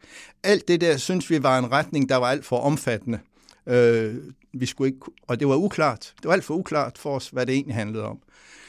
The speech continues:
Så derfor havde vi formuleret, at det skulle vi ikke være forpligtet på. Vi havde så til gengæld sagt til vælgerne,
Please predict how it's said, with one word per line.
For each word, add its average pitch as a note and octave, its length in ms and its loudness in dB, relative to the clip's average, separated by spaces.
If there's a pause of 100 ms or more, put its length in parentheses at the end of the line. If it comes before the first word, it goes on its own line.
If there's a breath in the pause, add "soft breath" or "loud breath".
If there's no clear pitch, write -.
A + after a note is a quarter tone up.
(120)
Så - 160 -2
derfor D#3+ 560 0
havde C3+ 160 0
vi B2+ 60 -2
formuleret, C3+ 540 2
at B2+ 180 -6 (360)
det C#3+ 100 -2
skulle B2 200 -6
vi A#2 60 -4
ikke B2 140 -6
være G#2+ 240 -2 (140)
forpligtet - 580 -8
på. G2 180 -8 (760 soft breath)
Vi C3 120 0
havde C3+ 280 0
så F3 220 0 (220)
til C3 140 -6
gengæld F3+ 320 2
sagt - 320 -2
til A#2 300 0
vælgerne, C#3 400 0